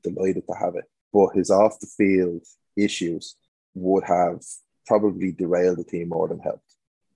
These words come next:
Um, I mean, there's still the, the looming suspension or sentencing or whatever is gonna happen to him. It's, it's not sorted. And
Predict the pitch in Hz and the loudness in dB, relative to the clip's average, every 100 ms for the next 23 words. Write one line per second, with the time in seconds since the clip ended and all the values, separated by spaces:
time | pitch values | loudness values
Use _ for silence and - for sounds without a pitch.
0 | _ _ _ 85 80 80 - _ _ - | _ _ _ -10 -8 -10 -16 _ _ -10
1 | 90 87 98 - 104 98 95 82 - 90 | -6 -4 -2 4 4 4 0 -2 -6 -2
2 | 92 92 90 85 - _ _ _ _ _ | -2 -2 -4 -8 -12 _ _ _ _ _
3 | _ _ - - - 92 - 90 90 87 | _ _ -14 -8 -4 -4 -2 0 0 -2
4 | - - - _ _ _ - - 95 95 | -6 -8 -12 _ _ _ -8 -2 -2 -2
5 | 98 - 90 90 85 87 87 95 95 87 | -6 -2 -2 -2 -2 0 4 4 6 4
6 | - 92 - 92 95 87 - 87 67 - | 2 0 0 -2 -2 -4 -6 -8 -10 -8
7 | - - 98 - - 90 98 - - _ | -8 -2 -2 -2 0 4 4 4 -2 _
8 | _ _ _ - 85 82 | _ _ _ -10 -8 -8